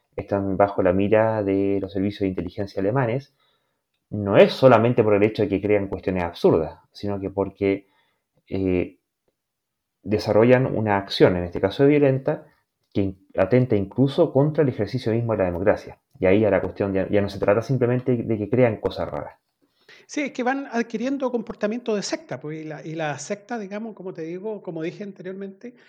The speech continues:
Speaker 2: es una creencia, es una ideología, en el fondo, se transforma en una cuestión ideológica <clears throat> y se protege ella misma. La creencia se protege en el grupo y,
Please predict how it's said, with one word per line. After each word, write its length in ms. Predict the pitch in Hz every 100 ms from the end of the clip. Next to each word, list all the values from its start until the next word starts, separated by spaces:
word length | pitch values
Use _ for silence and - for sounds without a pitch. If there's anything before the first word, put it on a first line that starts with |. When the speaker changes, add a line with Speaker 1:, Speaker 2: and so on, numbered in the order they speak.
| _ _ _ -
Speaker 2:
es 80 | 190
una 180 | 202
creencia, 500 | 180 220 226 143 165
es 60 | 175
una 360 | 175 175 170 160
ideología, 420 | 151 143 - 339
en 80 | 135
el 60 |
fondo, 240 | 135 139 143
se 120 | 170
transforma 540 | 160 151 196 190 180
en 80 | 170
una 160 | 175 165
cuestión 300 | 156 190 180
ideológica 580 | 165 165 202 240 240 240 _
<clears throat> 360 | 220 226 170 160
y 80 | 170
se 160 | 175
protege 540 | 156 160 285 285 175 175
ella 180 | 185 208
misma. 340 | 214 147 135 - _
La 120 | 175
creencia 320 | 170 190 208
se 140 | 202 185
protege 540 | 180 202 208 208 196
en 80 | 180
el 80 | 180
grupo 480 | 277 156 165 - _ _ _ _ _
y, 540 | 180 170 160 151 151